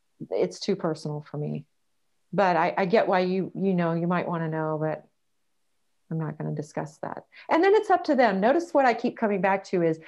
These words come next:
you share your truth in a simplified, non-dramatic, possibly humorous way. You ask your questions in a simplified,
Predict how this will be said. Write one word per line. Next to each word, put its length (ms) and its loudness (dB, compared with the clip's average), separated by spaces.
you 220 4
share 420 4
your 140 4
truth 460 2
in 260 0
a 360 2
simplified, 1000 2
non-dramatic, 1120 2
possibly 420 0
humorous 480 0
way. 420 0
You 400 2
ask 340 0
your 100 2
questions 800 -2
in 260 0
a 160 2
simplified, 800 0